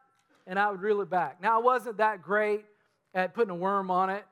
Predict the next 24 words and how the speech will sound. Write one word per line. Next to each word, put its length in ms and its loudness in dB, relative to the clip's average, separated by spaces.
and 120 2
I 20 2
wasn't 300 0
that 160 0
great 400 -2
at 80 -6
taking 240 -2
the 80 -10
fish 320 -2
off, 300 -4
especially 340 -8
as 100 -16
a 60 -8
little 200 -10
kid. 320 -10
But 120 4
I 180 6
could 180 -14
cast 640 0
with 240 0
the 80 -2
best 340 -2
of 80 -18
them. 160 -20